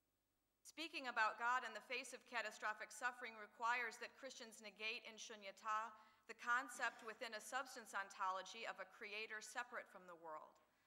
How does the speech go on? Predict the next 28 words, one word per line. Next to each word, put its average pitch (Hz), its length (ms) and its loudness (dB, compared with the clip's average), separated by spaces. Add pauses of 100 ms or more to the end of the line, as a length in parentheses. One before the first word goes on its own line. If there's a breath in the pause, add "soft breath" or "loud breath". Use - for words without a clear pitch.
(200 soft breath)
who 233 160 -10
creates 247 480 0
the 240 160 -8
world 220 380 0
as 202 100 -4
an 202 220 -6
afterthought 196 680 0 (240 loud breath)
and 214 160 -8
so 233 240 -4
is 214 160 -6
ontologically 208 880 0
distant 262 400 -10
from 180 160 -10
the 170 160 -10
world. 160 320 -10 (1040)
Most 269 320 6
substance-oriented 233 880 0
discourse 240 560 -2
about 214 320 4
God 220 400 4
places 220 400 -6
God 214 320 6
squarely 269 560 -2
within 233 400 -8
the 208 80 -8
horizon 208 560 2
of, 202 160 -8
of, 196 80 0